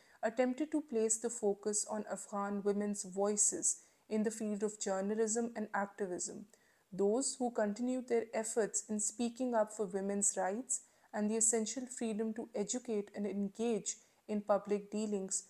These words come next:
were given a voice in this discussion. Afghan journalist and women's rights activist Mehbooba Siraj conveyed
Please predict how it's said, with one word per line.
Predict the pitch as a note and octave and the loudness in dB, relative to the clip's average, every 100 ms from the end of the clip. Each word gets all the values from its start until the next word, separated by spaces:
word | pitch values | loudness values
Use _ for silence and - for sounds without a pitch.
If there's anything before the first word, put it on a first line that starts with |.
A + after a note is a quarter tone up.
| _ _ | _ _
were | G3+ G3 | 0 2
given | G#3+ G#3 A#3 A3+ | 2 0 0 -2
a | G#3 | -4
voice | F#3 G3+ G#3+ G#3 | 0 2 6 6
in | G3 F3+ | 4 0
this | F#3 - | 0 0
discussion. | - - - - - - - _ _ _ _ _ _ _ - | 4 2 2 -2 -2 -4 -16 _ _ _ _ _ _ _ 0
Afghan | G#3+ A#3 A#3 D#4 | 2 4 4 6
journalist | D4 B3 A3+ A3 A3 A3 - | 6 4 4 4 4 4 2
and | G#3+ G3+ | 0 0
women's | G#3 A3 B3 - | 2 2 0 2
rights | A3 G#3+ G#3+ - | 0 2 2 2
activist | G#3 G#3 A3+ G3 G3+ G#3 - - | 2 0 -2 -2 0 0 -2 -2
Mehbooba | G#3 G3 G3+ G#3+ A3 | -4 -2 -2 0 2
Siraj | A3 A3+ A3 G#3 - - | 2 4 4 4 -2 -4
conveyed | G3+ G3+ A#3 G3+ | -2 0 -2 -4